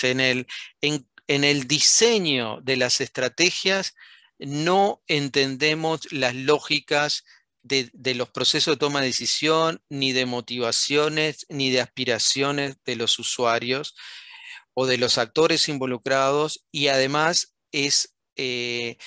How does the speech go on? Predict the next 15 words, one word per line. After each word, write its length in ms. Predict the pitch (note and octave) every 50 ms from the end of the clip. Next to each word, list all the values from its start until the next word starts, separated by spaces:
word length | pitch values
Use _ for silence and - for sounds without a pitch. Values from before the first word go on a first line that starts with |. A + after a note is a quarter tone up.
| - -
un 160 | - D3+ D3
desafío 440 | C#3+ D3 - - C#3 - - D#3 D#3
muy 140 | D#3 D#3+ D#3
grande 300 | D3 D3 D#3 E3 E3 E3+
porque 600 | C#3 - D#3 D3 C3+ - - - D#3 - F3+ F3+
eso 200 | F#3+ - - G#3+
está 260 | F3 - - F3 E3+
cambiando 840 | - - C#3+ C3+ C3 B2+ C#3 D3 D3+ D#3+ D#3 D3+ D#3+ D#3+ D#3 D#3+ - _ _ -
de 80 | C3+ B2+
forma 360 | - - - D3+ D3+ D#3 D3
muy 220 | C#3 C#3 D3+ E3
radical 560 | D3 D3 D3 C#3 B2+ B2 - - C#3+ D3 D3 C#3
con 220 | - C#3 B2+ A#2
el 160 | A2 A2 -
tiempo. 560 | - C3+ D3+ C3+ A2 G2 - - A2 G#2 _